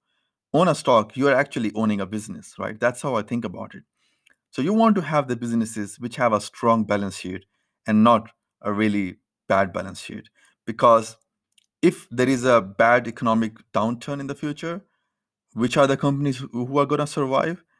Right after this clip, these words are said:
These are the companies who have a good balance sheet. The only exception is that I would invest in a company with a bad balance sheet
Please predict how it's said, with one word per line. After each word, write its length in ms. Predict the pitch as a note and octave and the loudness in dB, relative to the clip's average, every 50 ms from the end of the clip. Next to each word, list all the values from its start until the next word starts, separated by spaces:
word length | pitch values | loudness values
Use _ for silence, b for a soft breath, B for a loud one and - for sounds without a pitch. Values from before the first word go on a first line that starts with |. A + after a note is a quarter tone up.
| _ _ - | _ _ -10
These 240 | A2+ A2+ A#2+ A#2+ B2 | -4 -4 -2 -2 -2
are 60 | A#2 | -2
the 80 | A2 A2 | -4 -4
companies 480 | A2 B2+ A#2+ A#2 A2+ A#2 A2 A2+ G#2+ | -4 -4 -4 -4 -2 -4 -4 -4 -4
who 100 | - G#2+ | -6 -12
have 160 | G2+ G2+ G2+ G2 | -10 -8 -8 -8
a 60 | F#2 | -6
good 180 | G2+ G2+ F#2+ | -6 -6 -4
balance 260 | G2+ A#2+ B2 G2+ F#2 - | -4 -4 -4 -4 -8 -10
sheet. 240 | - - G2 F2+ _ _ _ _ _ _ _ _ _ _ _ _ _ _ _ _ _ _ _ _ _ _ _ _ b b b b b b b b b b | -12 -14 -14 -14 _ _ _ _ _ _ _ _ _ _ _ _ _ _ _ _ _ _ _ _ _ _ _ _ b b b b b b b b b b
The 140 | A#2+ B2+ B2 | 4 4 6
only 280 | B2+ F3 G#3+ A#3 A3+ | 6 6 6 6 6
exception 500 | G#3 - - - D3+ - - - D3+ C3+ | 4 4 2 2 0 0 0 0 -2 2
is 340 | C3 B2 G#2+ G#2 G#2 - - _ _ _ _ _ _ _ _ _ _ _ _ _ _ _ - | 2 2 2 0 -2 -4 -12 _ _ _ _ _ _ _ _ _ _ _ _ _ _ _ 0
that 180 | A2 B2 A2+ | 2 2 4
I 120 | G#2+ B2 A#2+ | 6 6 6
would 180 | A#2+ A#2+ A2+ | 4 4 4
invest 600 | A2+ G#2+ G#2 G2 A#2+ C#3 A#2 - - - - - _ _ _ - | 4 2 2 4 4 4 4 2 -2 -14 -18 -20 _ _ _ -4
in 140 | A2 A2+ A2 | -2 0 0
a 260 | G#2+ G#2 G2+ F2+ - - | 2 0 0 -2 -4 -6
company 300 | - B2 A#2 B2 B2 A#2+ | -4 -4 -2 -2 -2 -2
with 100 | A2 G#2+ | -2 -2
a 60 | G#2+ | -4
bad 360 | G2 G2 A2 A2+ A#2 B2 A#2 G#2 | -2 2 4 4 4 4 2 0
balance 280 | G#2+ G2+ G2+ G2+ - | -2 -2 -2 -4 -8
sheet 260 | - A2 G2+ G2 F#2+ | -8 -8 -8 -8 -8